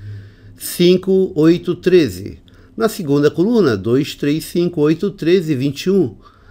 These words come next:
Na terceira coluna, cinco, oito, treze, vinte e um, trinta e quatro. Na quarta coluna,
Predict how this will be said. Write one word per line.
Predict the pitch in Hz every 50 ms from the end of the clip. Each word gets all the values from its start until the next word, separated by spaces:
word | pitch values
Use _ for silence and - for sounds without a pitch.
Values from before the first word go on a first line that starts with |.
| - - - -
Na | 139 147 147
terceira | - 196 180 - - 202 196
coluna, | 196 170 190 220 208 180 147 117 107
cinco, | - - - - 175 190 220 220 - 170 139
oito, | 131 156 185 196 185 - 143 -
treze, | - - 175 180 170 139 117 123
vinte | 120 131 156 156 - -
e | 151
um, | 170
trinta | 175 - 196 175 - 147
e | 110
quatro. | - - 156 147 110 95 - - 98 98 - _ _ _ _ _ _ _ _ _ _ _ _ - _ _ _ _ -
Na | - 127 151 156 156
quarta | - - 147 143 143 139 160
coluna, | - - 165 180 214 262 269 240 180 131 110 95 - -